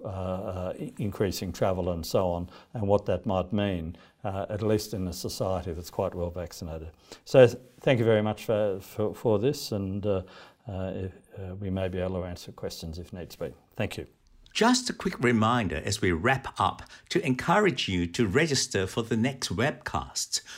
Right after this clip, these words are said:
Speaker 2: where you can always catch a high-quality lineup of speakers and topics that Health Ed has put together for you. Health Ed webcasts are carefully created to provide high-quality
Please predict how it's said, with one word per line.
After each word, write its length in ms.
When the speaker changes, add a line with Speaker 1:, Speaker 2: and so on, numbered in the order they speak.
Speaker 2:
where 260
you 160
can 180
always 460
catch 480
a 200
high-quality 920
lineup 560
of 80
speakers 800
and 140
topics 520
that 220
Health 360
Ed 340
has 200
put 280
together 400
for 160
you. 440
Health 300
Ed 160
webcasts 1000
are 160
carefully 480
created 880
to 100
provide 640
high-quality 1120